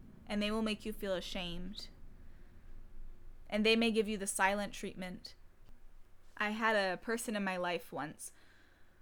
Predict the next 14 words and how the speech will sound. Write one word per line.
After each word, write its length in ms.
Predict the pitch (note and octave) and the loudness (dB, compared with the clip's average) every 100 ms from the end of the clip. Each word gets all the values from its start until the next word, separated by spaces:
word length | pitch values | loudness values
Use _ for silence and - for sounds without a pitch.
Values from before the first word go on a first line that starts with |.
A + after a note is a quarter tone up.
| - - - | -20 -20 0
who 160 | B3 | 4
did 200 | G#3 F3 | 4 2
this, 400 | - - - - - - - - - - - A#3 | -2 -6 -10 -10 -14 -20 -20 -20 -20 -20 -8 2
who 560 | G#3+ G#3+ G3+ G3+ F#3+ - - - - | 4 4 4 2 0 -4 -18 -20 -8
you 180 | G#3+ A#3 | 0 0
could 220 | A#3 B3+ | 2 2
do 120 | B3 | 2
something 480 | B3 B3 A#3+ A#3+ A3 | 4 6 4 2 0
so 300 | A3 - A#3+ | 0 4 6
small, 680 | A#3+ - G#3+ G3+ F3 D#3+ A#3 - - - _ - - - - - - - - - - - - | 6 4 4 4 4 0 -6 -16 -20 -20 _ -20 -20 -20 -20 -20 -20 -20 -20 -20 -20 -20 -8
but 160 | G#3+ | -4
they 120 | G#3+ G#3 | 0 2
got 180 | G#3+ | 2
so 240 | - B3 | 4 0